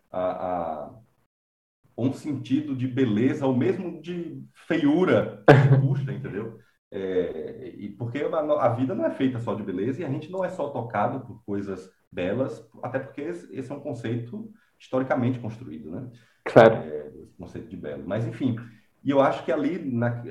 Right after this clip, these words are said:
Speaker 1: eu percebi assim, disse, "Caramba, olha, eu acho que pra esse público novo, eu acho que a música contemporânea teve um impacto muito maior do que o repertório padrão de música."
Speaker 2: Claro.
Speaker 1: De, entendeu? E ali eu vi, "Caramba, eu acho que tem um potencial grande aqui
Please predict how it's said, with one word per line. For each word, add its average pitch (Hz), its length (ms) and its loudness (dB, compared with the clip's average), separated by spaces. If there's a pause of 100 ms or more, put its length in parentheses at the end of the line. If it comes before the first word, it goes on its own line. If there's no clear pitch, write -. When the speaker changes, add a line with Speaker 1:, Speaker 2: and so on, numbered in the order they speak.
(160)
Speaker 1:
eu 127 220 -6
percebi 139 380 -6
assim, 156 280 -6
disse, 135 220 -10
"Caramba, 143 360 -2
olha, 131 180 2
eu 123 140 2
acho 123 180 0
que - 60 -10
pra - 140 -6
esse - 180 -6
público 120 360 -4
novo, 92 540 -4 (680)
eu 110 120 0
acho 117 160 0
que 135 80 -4
a - 20 0
música 117 260 -4
contemporânea 110 540 -2
teve 120 220 -4
um 123 40 -2
impacto 110 480 -4
muito 113 220 -4
maior 117 320 2
do 117 180 -6
que 117 180 -2
o 127 60 0
repertório 117 520 -2
padrão 113 540 -4 (140)
de 98 160 -14
música." 90 440 -8
Speaker 2:
Claro. 123 380 12
Speaker 1:
De, - 1160 -14
entendeu? 95 320 -6 (300)
E 123 100 4
ali 127 140 8
eu 165 100 0
vi, 151 220 -4
"Caramba, 147 360 -4
eu 131 140 4
acho 127 200 -2
que 131 80 -14
tem 123 180 -6
um 175 100 -6
potencial 127 560 -4
grande 117 460 -4
aqui 95 340 -10